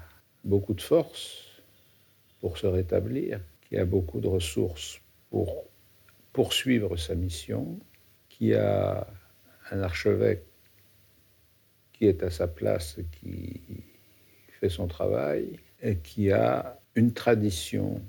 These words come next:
de vitalité que les accidents de la vie ne peuvent pas réduire.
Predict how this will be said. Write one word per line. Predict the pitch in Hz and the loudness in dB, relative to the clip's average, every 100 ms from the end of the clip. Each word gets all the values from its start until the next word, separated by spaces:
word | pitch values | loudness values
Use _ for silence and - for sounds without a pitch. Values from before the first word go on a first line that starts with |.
| - _ - | -16 _ -8
de | 104 | -2
vitalité | 90 104 92 104 92 87 82 101 104 123 131 - - | 0 0 2 0 0 -2 -2 -2 0 -2 -6 -12 -2
que | 104 107 120 120 - 120 107 | 4 6 6 6 4 2 0
les | 52 50 50 | -4 -2 -2
accidents | - - 104 - 53 50 62 - - | -2 -4 -6 -4 -4 -4 -6 -8 -8
de | - 98 | -8 -6
la | 98 87 | -4 -4
vie | 101 123 131 | -4 -2 -2
ne | 120 107 | -2 -4
peuvent | 92 - 107 | -6 -8 -10
pas | - - - | -6 -4 -4
réduire. | 85 101 123 143 - - | -6 -6 -4 -4 -6 -10